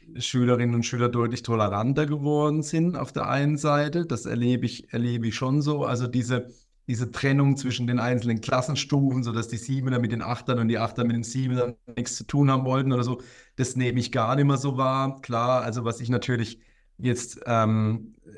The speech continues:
so wahrnehme, auch als Schulleiter, das ist natürlich die Digitalisierung, die den Kindern nicht nur gut tut und, und, ähm,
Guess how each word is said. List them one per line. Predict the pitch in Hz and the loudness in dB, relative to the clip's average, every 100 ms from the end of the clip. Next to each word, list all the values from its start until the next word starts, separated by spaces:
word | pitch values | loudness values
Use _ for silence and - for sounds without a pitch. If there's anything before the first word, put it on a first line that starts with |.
| 110 | -8
so | - 117 | -4 0
wahrnehme, | 104 104 117 117 113 | 2 4 4 4 2
auch | 107 | 2
als | 110 - | 0 -2
Schulleiter, | 104 104 110 110 107 | -4 0 2 4 4
das | 104 120 | 2 0
ist | - | -4
natürlich | 107 104 107 107 | -2 0 0 0
die | 107 104 | -4 -6
Digitalisierung, | 110 104 101 110 101 101 - 107 104 101 101 | -4 -4 -2 0 2 0 0 2 4 4 4
die | 101 104 104 | 4 2 2
den | 101 | 0
Kindern | 101 98 98 | 2 2 4
nicht | 95 90 | 2 0
nur | 90 | -4
gut | - 92 - | -4 -6 -6
tut | - 113 104 - | -4 -2 -2 -2
und, | 104 101 | 0 0
und, | - 101 101 104 | 2 2 4 2
ähm, | 104 101 | 2 2